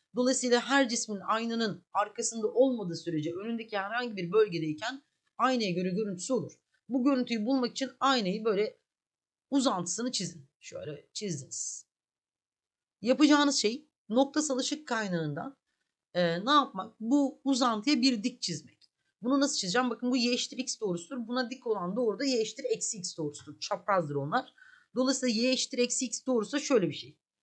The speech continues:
Şimdi aynaya ne kadar uzaklıktasınız? Bakın bir köşegen, bir de yarım köşegen, bir buçuk köşegen. O zaman bir buçuk köşegen arkasındadır görüntüsü. Düzlem aynaya göre cismin görüntüsünün aynaya olan uzaklığı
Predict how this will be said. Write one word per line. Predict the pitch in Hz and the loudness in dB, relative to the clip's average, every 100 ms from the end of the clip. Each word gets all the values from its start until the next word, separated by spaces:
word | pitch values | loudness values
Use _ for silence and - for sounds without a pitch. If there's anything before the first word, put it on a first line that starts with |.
| _ | _
Şimdi | 202 226 - | -4 -4 0
aynaya | 208 247 269 311 | 4 6 8 8
ne | 302 | 6
kadar | 302 226 | 6 2
uzaklıktasınız? | 190 165 - - 151 - 147 175 | 4 0 0 -8 -10 -6 -6 -6
Bakın | - 170 175 | -6 -4 0
bir | 226 302 302 | 6 6 4
köşegen, | 214 - 160 156 190 220 _ | -2 -2 -2 -2 -4 -8 _
bir | 233 302 | 0 4
de | |
yarım | 262 220 190 | 6 4 2
köşegen, | 185 214 247 247 | -6 -8 -6 -4
bir | 220 165 | -4 -4
buçuk | 151 - | -8 -14
köşegen. | 135 143 120 - _ _ _ | -14 -14 -16 -20 _ _ _
O | 220 | -2
zaman | 277 277 247 | 0 2 6
bir | 302 269 | 6 6
buçuk | - - | 0 -4
köşegen | 294 269 277 285 | 0 2 2 4
arkasındadır | 262 254 247 254 220 | 2 0 -2 -2 -2
görüntüsü. | 165 165 139 - - - _ _ - | -2 -2 -2 -8 -18 -20 _ _ -8
Düzlem | 190 220 262 | -4 0 2
aynaya | 233 220 208 | 2 0 -2
göre | 190 185 202 - _ _ _ | 0 -2 -4 -8 _ _ _
cismin | 165 214 214 226 240 | -6 -4 -4 -4 -2
görüntüsünün | 196 220 220 - - 233 | 0 0 -2 -8 -4 -2
aynaya | 196 202 226 220 | 0 0 0 -2
olan | 190 | -2
uzaklığı | 226 220 196 - 262 247 | -2 -2 -2 0 -2 -2